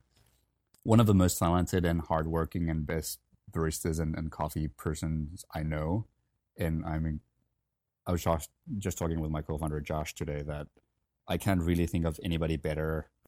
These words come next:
working for us right now in that role of sort of helping us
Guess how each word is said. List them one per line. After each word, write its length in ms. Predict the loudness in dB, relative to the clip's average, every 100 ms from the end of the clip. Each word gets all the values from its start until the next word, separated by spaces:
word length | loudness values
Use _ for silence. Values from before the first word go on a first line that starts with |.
| _ _ _ _
working 360 | -2 -2 0 -2
for 200 | 0 0
us 300 | 0 -2 -2
right 220 | -2 -2
now 400 | -4 -4 -6 -8
in 160 | -6 -6
that 160 | -6 -6
role 300 | -8 -8 -10
of 80 | -8
sort 220 | -6 -6
of 100 | -6
helping 280 | -8 -6 -6
us 340 | -6 -6 -8